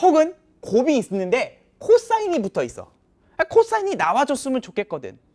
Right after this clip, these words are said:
그러니까 사인만 있으니까 대화가 안 돼. 그래서 여기에 해당하는 일을 누구로 바꾸는 거냐면 우리의 공식 사인 제곱 더하기 코사인 제곱은 일이었지.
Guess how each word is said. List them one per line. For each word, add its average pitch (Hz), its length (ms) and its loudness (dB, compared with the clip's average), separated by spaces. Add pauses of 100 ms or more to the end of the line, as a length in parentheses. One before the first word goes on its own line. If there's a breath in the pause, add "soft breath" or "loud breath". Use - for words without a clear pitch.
(120)
그러니까 277 100 -4
사인만 427 440 0
있으니까 294 280 0
대화가 226 480 0
안 180 160 -6
돼. 262 340 0 (320 soft breath)
그래서 220 380 0
여기에 185 300 0
해당하는 180 440 -6 (100)
일을 277 560 2 (440)
누구로 196 520 -2
바꾸는 190 420 -8
거냐면 170 500 -4
우리의 185 300 -2
공식 156 640 -8 (440 soft breath)
사인 285 440 -2
제곱 240 280 -2
더하기 165 260 0
코사인 247 440 -6
제곱은 170 360 -6
일이었지. 247 520 -6